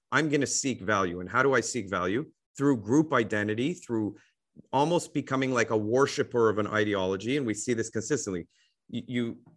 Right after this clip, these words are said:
during a lot of these things, the person who speaks out the most becomes the most virtuous in the group. And that's how they get value. So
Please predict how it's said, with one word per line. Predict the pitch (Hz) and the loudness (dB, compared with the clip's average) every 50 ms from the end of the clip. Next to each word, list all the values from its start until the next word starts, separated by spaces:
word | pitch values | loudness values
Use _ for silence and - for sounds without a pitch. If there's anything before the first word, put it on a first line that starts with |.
| _ _ - - - - | _ _ -20 -20 -20 -16
during | - - 143 139 143 139 135 131 127 - - | -2 2 4 4 4 4 2 0 -2 -4 -4
a | 120 | -4
lot | 117 113 120 120 139 147 | -2 0 0 0 2 0
of | 151 | 2
these | 139 127 117 - | 0 -2 -4 -4
things, | - 185 185 156 127 107 | -4 -4 -2 -2 -4 -4
the | 120 120 | -4 -6
person | 113 - - 147 160 156 - - - 165 147 | -8 -2 0 0 0 0 -2 -6 -4 -4 -4
who | 120 123 135 120 117 - - _ _ | -2 0 -2 -2 -4 -6 -16 _ _
speaks | - - - - - - 180 180 - - - - | -4 -2 -2 -2 0 -2 -2 -2 -2 -6 -4 0
out | 135 151 160 151 156 - | 2 2 2 2 0 -2
the | 127 | 0
most | 123 143 180 160 120 101 - - - - | 2 4 4 4 4 2 0 -4 -6 -8
becomes | 123 - - 131 120 101 95 | -8 -6 -4 -4 -4 -2 -2
the | 120 | -2
most | 117 120 127 139 147 139 - - | 0 2 2 2 2 2 -2 -6
virtuous | 107 104 131 143 147 147 - 120 104 92 82 - - | -2 2 4 4 4 2 -2 -2 -2 -2 -2 -4 -6
in | - 123 117 | -6 -4 -2
the | 113 110 | -2 -2
group. | 95 117 160 180 131 - - - - - _ _ _ _ _ | 0 4 4 4 4 4 0 -10 -20 -20 _ _ _ _ _
And | 120 123 | 2 4
that's | 127 131 139 - - | 4 4 4 2 0
how | 147 135 | 0 0
they | 127 123 110 | 0 0 0
get | 120 120 110 110 | 0 -2 0 2
value. | 143 156 156 131 110 87 | 2 4 4 2 2 0
So | - - - 131 113 107 - | -4 -4 -2 -2 -2 -2 -4